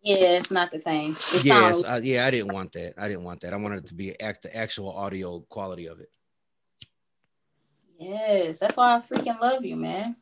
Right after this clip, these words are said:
Speaker 2: Oh, well, you know, I love you too, baby. Like I said, uh, well, me, all right, so me and Neva first met,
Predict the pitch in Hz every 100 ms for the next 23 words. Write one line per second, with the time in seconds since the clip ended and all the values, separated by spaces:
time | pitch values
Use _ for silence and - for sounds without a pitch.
0 | _ - - 95 123 180 170 147 180 180
1 | 165 185 147 147 156 151 143 143 143 -
2 | 143 120 120 120 101 - - - 180 135
3 | - - 147 151 214 143 135 113 - 151
4 | 139 131 160 185 165 156 135 147 131 -
5 | 127 123 -